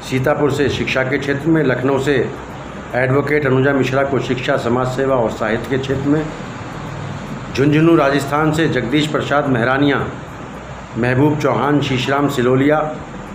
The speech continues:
और इलाहाबाद से रेणु मिश्रा जी का नाम साहित्य और गाजियाबाद से रेणुका अरोड़ा का नाम साहित्य और समाज सेवा के क्षेत्र से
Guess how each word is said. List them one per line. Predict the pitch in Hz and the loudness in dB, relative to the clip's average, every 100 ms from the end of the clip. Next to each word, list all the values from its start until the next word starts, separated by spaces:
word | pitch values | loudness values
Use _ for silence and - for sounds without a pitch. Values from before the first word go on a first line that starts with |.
| - - - | -14 -10 0
और | 147 | 2
इलाहाबाद | 165 139 139 147 147 | 4 4 4 4 2
से | 147 147 | 2 2
रेणु | 131 147 | 4 2
मिश्रा | 127 139 | 2 0
जी | 135 123 | 0 0
का | 127 | 0
नाम | 120 117 123 - - - - - | 0 0 -2 -6 -12 -14 -14 -12
साहित्य | - 123 131 - - - - - - - - | -4 0 0 0 -6 -10 -12 -14 -14 -12 -2
और | 135 | 0
गाजियाबाद | 120 123 131 156 151 143 | 2 0 2 2 4 2
से | - 117 104 - - - - - - | 0 0 -2 -4 -14 -16 -16 -14 -4
रेणुका | 110 139 151 151 143 | 0 4 4 4 2
अरोड़ा | 120 135 143 | 2 2 2
का | 139 | 2
नाम | 120 123 120 - - - - - - | 0 0 -2 -6 -12 -14 -14 -12 -2
साहित्य | 131 147 165 | 0 2 2
और | 147 | 0
समाज | 127 127 135 | 0 0 0
सेवा | 131 120 117 | 0 0 0
के | 123 | -2
क्षेत्र | 127 135 127 | -2 -2 -2
से | 127 123 | 0 -2